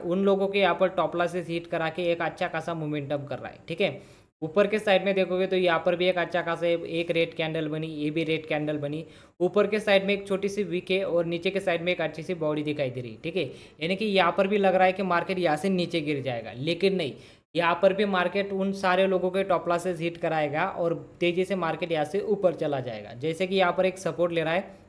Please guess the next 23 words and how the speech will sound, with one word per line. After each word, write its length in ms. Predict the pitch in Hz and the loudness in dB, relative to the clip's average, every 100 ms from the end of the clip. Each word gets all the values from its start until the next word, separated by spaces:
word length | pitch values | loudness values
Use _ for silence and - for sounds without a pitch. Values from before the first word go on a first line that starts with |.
| - | -2
ये 100 | 165 | 2
यहाँ 180 | 165 165 | 2 2
पर 100 | 185 | 2
मैंने 180 | 185 196 | 2 0
फिफ्टीन 400 | 196 190 - 185 | -2 -6 -4 -2
ईएमए 280 | 180 180 175 | 0 0 0
भी 100 | 180 | 0
लगा 260 | 165 160 | 0 -2
के 140 | 165 165 | -2 -4
रखा 220 | 151 151 | -2 -2
है, 100 | 175 - - - | -2 -4 -16 -12
तो 60 | 147 | -2
जैसे 320 | 165 180 226 | 0 0 -4
ही 60 | |
फिफ्टीन 400 | 226 190 196 196 | -4 -4 -2 0
ईएमए 280 | 190 185 185 | 2 2 0
पे 120 | 185 | 0
यहाँ 180 | 190 170 | 2 2
पर 140 | 180 170 | 0 -2
सपोर्ट 360 | 170 151 170 | -4 -2 -2
ले 100 | 165 | 0
रहा 140 | 151 | 0
था, 140 | 147 | 0